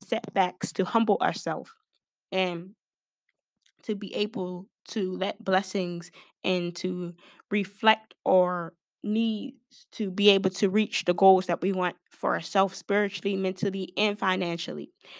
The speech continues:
So I'm saying this to say is failure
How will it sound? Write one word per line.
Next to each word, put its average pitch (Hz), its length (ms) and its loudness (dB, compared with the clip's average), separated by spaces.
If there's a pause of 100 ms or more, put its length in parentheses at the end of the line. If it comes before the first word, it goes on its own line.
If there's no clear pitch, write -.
So 220 500 0 (1160)
I'm 247 200 2
saying 226 420 4
this 202 200 0
to 190 120 0
say 175 600 2
is 165 200 -10 (920)
failure 254 640 8